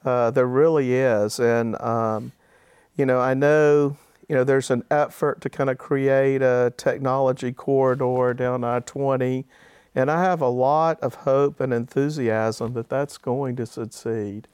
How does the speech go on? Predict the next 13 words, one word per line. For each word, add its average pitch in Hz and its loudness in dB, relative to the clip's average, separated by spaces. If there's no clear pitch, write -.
Uh, 117 0
the 117 0
basic 147 0
building 139 2
blocks 135 -2
are 117 -4
here. 135 -2
Um, 113 -2
we 117 0
just, - -4
you 185 -8
know, 127 -2
need 127 -2